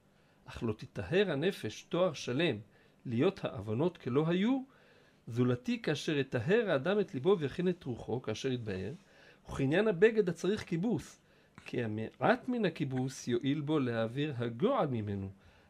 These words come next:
אך לפי רוב הכיבוס יתלבן." כלומר, אם נשפכה טיפת, אה, מרק על הבגד, אז בשבת כידוע אסור, אבל מוצאי שבת אפשר עם טיפה מים לנקות את זה. אבל אם אדם עבר ליד איזה מקום ומישהו שם עבד,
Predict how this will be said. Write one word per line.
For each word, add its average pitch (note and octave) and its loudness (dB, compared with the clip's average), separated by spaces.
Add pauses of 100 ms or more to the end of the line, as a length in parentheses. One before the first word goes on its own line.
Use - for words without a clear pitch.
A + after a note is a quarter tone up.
אך - -8
לפי A#2+ -2
רוב G#3 4
הכיבוס G#3+ -2
יתלבן." C#3+ 0 (640)
כלומר, E3 2 (280)
אם B3 0
נשפכה D#3 2 (120)
טיפת, D3 0
אה, B2+ -4
מרק B2 2 (400)
על A#2 2
הבגד, A2+ -2
אז A2+ -12
בשבת A2+ -4
כידוע A2+ -2
אסור, F3 0
אבל A#2 -6
מוצאי C#3 -4
שבת F#3 -6
אפשר - -4
עם G#3+ -4
טיפה A3+ -4
מים A#3+ -2
לנקות F#3 -2
את D#3+ -4
זה. A2 -6 (540)
אבל A#2+ 0
אם D#3+ 4
אדם C#3+ 2
עבר B2+ 2
ליד C#3 2
איזה B2 -2
מקום C3 0
ומישהו C3+ -2
שם B2 -2
עבד, A2+ 0